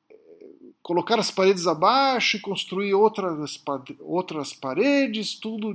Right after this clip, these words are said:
de novo." E no meio disso, eu lembro a vocês sobre o mandamento do Shabat. O que eu estou querendo dizer com isso? Vamos fazer o que tem que ser feito,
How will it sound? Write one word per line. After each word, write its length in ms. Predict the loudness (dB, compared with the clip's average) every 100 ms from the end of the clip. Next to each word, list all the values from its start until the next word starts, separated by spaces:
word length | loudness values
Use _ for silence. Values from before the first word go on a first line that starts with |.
| -10
de 140 | -10
novo." 420 | -4 0 0 0
E 40 | 0
no 120 | 2
meio 320 | 2 6 4
disso, 560 | 6 2 2 -2 -4 -2
eu 180 | 0 2
lembro 580 | 2 -2 -2 -2 -2 0
a 60 | -2
vocês 580 | -6 -8 -4 -2 -2
sobre 920 | -6 -6 -8 -8 -4 -4 -6 -8 -8 -8
o 80 | -8
mandamento 680 | -8 -6 -6 -4 -6 -6
do 160 | -2 2
Shabat. 580 | 2 2 2 0 -4 -20
O 1300 | _ _ _ _ _ _ _ _ _ _ _ _ _
que 80 | -16
eu 20 |
estou 220 | -12 -12
querendo 500 | -8 -6 -6 -8 -10 -12 -12
dizer 320 | -10 -6 -8
com 220 | -6 -8
isso? 320 | -10 -16 -18 _ _ _ _ _ -6
Vamos 260 | -4 -2
fazer 360 | -4 -2 0 2
o 40 |
que 120 | 0 -2
tem 140 | -6
que 80 | -6
ser 120 | -8
feito, 540 | -6 -6 -6 -8 -10